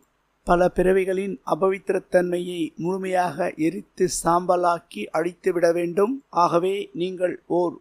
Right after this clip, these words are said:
உறுதியான எண்ணத்தை உருவாக்குங்கள். எந்த வழியை நோக்கி உலகம் பயணித்துக் கொண்டிருக்கின்றதோ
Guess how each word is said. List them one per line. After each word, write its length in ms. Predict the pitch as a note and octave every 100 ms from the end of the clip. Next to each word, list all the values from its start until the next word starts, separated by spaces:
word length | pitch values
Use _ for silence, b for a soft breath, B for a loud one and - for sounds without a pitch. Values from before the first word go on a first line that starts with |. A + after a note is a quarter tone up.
| _
உறுதியான 720 | E3 F#3 F#3+ F#3+ F#3+ G3 G3
எண்ணத்தை 540 | - E3+ F#3 - F3 -
உருவாக்குங்கள். 840 | D#3+ E3+ F3+ F3 F#3+ F#3 G3+ A3+ C#4+ _ _ _ _
எந்த 300 | F3+ F#3+ F#3
வழியை 380 | F3+ F#3+ G3 F#3+
நோக்கி 460 | F#3 F#3+ - F#3
உலகம் 420 | - F3 F3+ F3 -
பயணித்துக் 560 | F3+ F#3+ F3+ - - -
கொண்டிருக்கின்றதோ 800 | F3+ E3+ E3+ - E3+ E3+ F#3